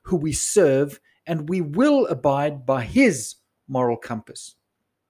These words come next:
When Daniel was commanded by Nebuchadnezzar to stray from the direction of God's compass, he stood strong,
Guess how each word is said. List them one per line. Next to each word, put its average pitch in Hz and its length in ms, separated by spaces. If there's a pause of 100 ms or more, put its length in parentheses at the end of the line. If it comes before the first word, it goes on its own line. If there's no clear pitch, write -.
(320)
When 143 160
Daniel 175 340
was 175 160
commanded 160 420
by 156 100
Nebuchadnezzar 160 680
to 156 120
stray 185 460
from 196 280
the 175 60
direction 147 600
of 127 140
God's 131 220
compass, 135 520 (640)
he - 140
stood - 280
strong, 220 420